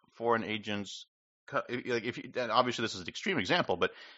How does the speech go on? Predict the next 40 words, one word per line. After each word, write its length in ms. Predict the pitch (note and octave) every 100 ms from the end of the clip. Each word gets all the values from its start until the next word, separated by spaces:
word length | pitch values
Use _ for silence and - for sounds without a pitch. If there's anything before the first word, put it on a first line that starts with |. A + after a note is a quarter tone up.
| -
if 80 | B2+
you 60 |
have 120 | D3+ F#3
a 60 |
foreign 280 | - C#3+ C3
agent 360 | A2+ A#2+ A#2 G#2
who 80 | G#2+
has 300 | G#2 G#2+ G#2
a 80 |
particular 500 | F#2+ G#2 A2+ A2 G2+
purpose, 500 | F2+ G#2 G2+ G2+ F#2
who's 140 | - F#2
sort 120 | G#2
of 80 | F#2+
whining 280 | F#2 F#2+ F#2+
and 100 | F#2
dining 300 | F#2+ G2 F#2
in 80 | F2+
a 40 |
movement, 400 | F2 G2+ F2+ F2 _ _ _ _ _ _ -
before 800 | C3 - - D3 F3 E3+ E3+ -
she 320 | - - B2+
was, 560 | B2 A#2+ A2+ A2 G2+ -
um, 500 | F#2 F2 E2+ E2 D#2 _ _
you 60 | F2+
know, 180 | E2 D#2+ _ _ _ -
charged 480 | - A2 A2+ F#2 G2+
with 240 | F#2+ E2
being, 640 | F#2+ F#2+ F2+ F2 E2+ E2 - _ _ _ _ _ _ _ _ _ _ _ _ _ A2+ _ -
I 80 | -
don't 80 | F#2
know 60 | E2
if 80 | -
spy 240 | - F2+
is 120 | E2
quite 300 | - F#2+ F#2+
the 60 | G2
right 200 | E2+ E2+
word, 280 | F2 F2 E2+
but 160 | - G2